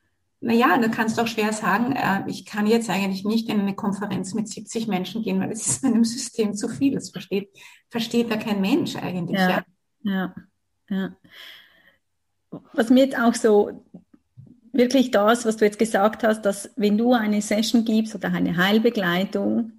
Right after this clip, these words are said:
Speaker 2: dass du für dich genauso viel wahrnimmst oder bekommst, wie du eigentlich gibst.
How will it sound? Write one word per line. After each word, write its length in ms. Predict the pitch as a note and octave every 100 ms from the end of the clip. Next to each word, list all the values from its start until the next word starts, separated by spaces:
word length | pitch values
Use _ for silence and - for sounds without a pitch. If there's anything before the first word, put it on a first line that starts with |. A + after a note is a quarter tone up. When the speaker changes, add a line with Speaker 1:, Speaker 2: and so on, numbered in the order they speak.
| _
Speaker 2:
dass 220 | - F#3+ -
du 280 | G#3 A#3 A#3+
für 160 | A3+
dich 240 | A3 A3 A3
genauso 420 | G3+ F#3+ G#3+ A3
viel 280 | G#3+ G3 F3+
wahrnimmst 840 | E3+ G#3 A3 A3+ D4 F#4 - - -
oder 200 | F#3+ F#3+
bekommst, 1080 | G3+ A#3 - A3+ A3 A3 G3+ B3+ C#4 - A3+
wie 120 | A3
du 100 | A3+
eigentlich 380 | G3 F#3+ F#3 -
gibst. 560 | F#3+ F#3+ F3+ - -